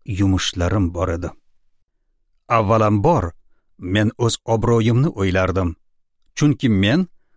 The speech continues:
sportchi va xotinboz bo'lib, pivoxo'rlikni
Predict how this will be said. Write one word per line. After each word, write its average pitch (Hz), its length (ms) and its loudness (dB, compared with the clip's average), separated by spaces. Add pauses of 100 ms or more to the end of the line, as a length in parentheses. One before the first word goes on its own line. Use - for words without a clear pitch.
sportchi - 640 -2 (160)
va 113 200 0
xotinboz 101 680 -2
bo'lib, 101 420 0 (720)
pivoxo'rlikni 104 800 0